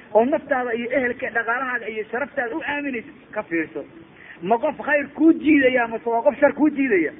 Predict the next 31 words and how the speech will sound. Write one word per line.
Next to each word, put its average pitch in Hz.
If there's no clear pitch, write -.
Cabku 254
iyo 254
aniga 247
maxaa 220
hebel 240
i 214
raaciyey? 170
Berriyaysa 240
kugu 208
dhicin. 180
Haye. 165
Anigu 254
waxaan -
taageero 220
u 247
ahay 220
kooxda 214
L 226
B 202
B, 190
anigu 240
A 247
J 220
iyo 208
aniga 247
kida 233
haye, 220
kooxaasan 262
u 240
ahay, 202
waaye. 208